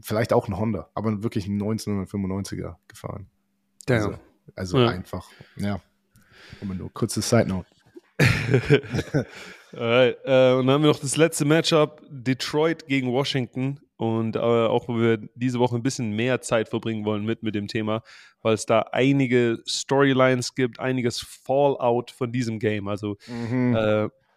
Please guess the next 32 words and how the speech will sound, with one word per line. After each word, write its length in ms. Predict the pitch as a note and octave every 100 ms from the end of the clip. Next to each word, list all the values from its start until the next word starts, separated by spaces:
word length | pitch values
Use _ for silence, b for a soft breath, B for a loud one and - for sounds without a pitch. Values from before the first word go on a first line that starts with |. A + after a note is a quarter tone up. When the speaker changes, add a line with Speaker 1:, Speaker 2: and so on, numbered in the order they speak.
| _ _
Speaker 2:
jede, 500 | D#3 B2 B2+ E3+ D#3+ -
in 120 | C3
der 100 | C3+
N 140 | D3
F 140 | D3 C#3
L, 140 | D3+
du 60 | B2+
sagst 180 | C3+ C3
immer, 80 |
jedes, 460 | A#2 C#3 C3+ - -
jedes 200 | C3+ B2+
Spiel 240 | - B2+
ist 160 | G#2+ A2+
wichtig, 540 | C3 - C3 B2+ - -
na 120 | A2
klar, 180 | A#2 A#2
für 80 | G#2+
deinen 180 | G#2
Rekord, 300 | G#2+ A#2 A#2
gerade 240 | - B2+ B2
in 80 | A2
den 160 | G#2+
Playoffs. 640 | - C3+ B2 G#2+ - - - _ - G2
Speaker 1:
Ja, 160 | G2 - -
Speaker 2:
Jedes 220 | B2 A2+
Speaker 1:
klar. 40 |
Speaker 2:
Spiel 240 | - C3+ A#2
entscheidet, 380 | G#2+ A#2+ B2 A2+
ob's 180 | -
weitergeht 340 | A#2+ B2 A2 G#2+
oder 120 | G2+
nicht. 280 | A#2+ B2+